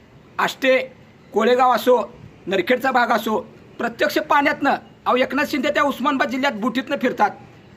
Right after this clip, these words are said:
तुम्ही नुसता आदेश केल्यावर कलेक्टर बोट उपलब्ध करून देत नाहीत का शासनाची तुमच्या? त्या बोटीतनं अजितदादांना ह्यांनी नि-, घेऊन जायला पाहिजे होतं. आष्टेची परिस्थिती असो, तिकडची सावळेश्वरची परिस्थिती असो, प्रत्यक्ष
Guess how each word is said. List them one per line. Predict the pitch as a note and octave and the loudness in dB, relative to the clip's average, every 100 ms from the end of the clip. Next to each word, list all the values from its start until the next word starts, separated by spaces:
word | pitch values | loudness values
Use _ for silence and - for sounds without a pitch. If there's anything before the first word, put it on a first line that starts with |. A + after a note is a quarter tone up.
| - | -6
तुम्ही | B3 | -2
नुसता | C4+ - D4 | -2 0 0
आदेश | C4 C#4+ | 2 -2
केल्यावर | D4 C#4+ D4 | 0 0 0
कलेक्टर | C#4 C#4 C#4+ C#4+ C4+ | 0 -2 0 -2 -2
बोट | F#3 C4+ C#4 | 0 -2 2
उपलब्ध | C4+ B3+ B3+ B3+ | 0 0 -2 -2
करून | B3 A#3 | -4 -2
देत | A#3+ | -4
नाहीत | G#3+ F#3+ | -4 -4
का | C4 | -4
शासनाची | A#3+ G3 G3 F3+ | -2 -2 -2 -6
तुमच्या? | F#3+ D#3 - - - - - - - - - | -4 -4 -6 -10 -20 -20 -20 -20 -20 -20 -4
त्या | D4 | -2
बोटीतनं | D4 C#4 D#4+ D#4+ E4 | 0 0 0 2 2
अजितदादांना | D4+ D#4 D#4 D#4 D#4 | 2 2 2 2 2
ह्यांनी | B3+ C#4 E4+ | 2 2 2
नि-, | D4+ C4+ - - | 0 -2 -10 -6
घेऊन | - C4+ C#4 | 0 0 2
जायला | C#4 C#4 | 2 2
पाहिजे | C4+ G#3 | 0 0
होतं. | A3 A3 G#3 - - - - - | 0 0 -4 -8 -20 -20 -20 -4
आष्टेची | G#3 - C#4 C#4 | -4 -2 -2 -2
परिस्थिती | C#4 C4 C4 C4+ | -2 -4 -2 -2
असो, | A3+ A#3 A#3 - - - - - - | -2 0 -4 -4 -14 -20 -20 -16 -8
तिकडची | A3 B3+ D#4 B3+ B3 - | -2 -2 -2 -4 -6 -4
सावळेश्वरची | A#3+ A#3+ B3+ C4 A#3+ | 0 0 2 0 -2
परिस्थिती | - B3 A#3 A3+ | -2 -2 -2 -2
असो, | G#3+ G3 F#3 - - - - | 0 0 -2 -4 -20 -14 -8
प्रत्यक्ष | B3 - D#4+ | -4 -2 0